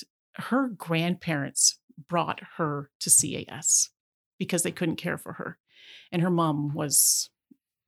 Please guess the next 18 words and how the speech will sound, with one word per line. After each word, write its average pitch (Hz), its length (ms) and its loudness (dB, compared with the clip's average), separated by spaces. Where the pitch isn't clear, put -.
a 160 60 -8
drug 143 220 -4
addict - 420 -10
and 170 280 -6
struggling 170 380 -6
with 180 100 0
some 185 160 0
things. - 420 0
I 214 100 0
put 254 260 -4
that 226 180 0
little 185 200 0
girl 156 240 -4
to - 100 -6
bed 143 380 -4
and 180 140 -4
she - 160 0
smiled. - 1000 0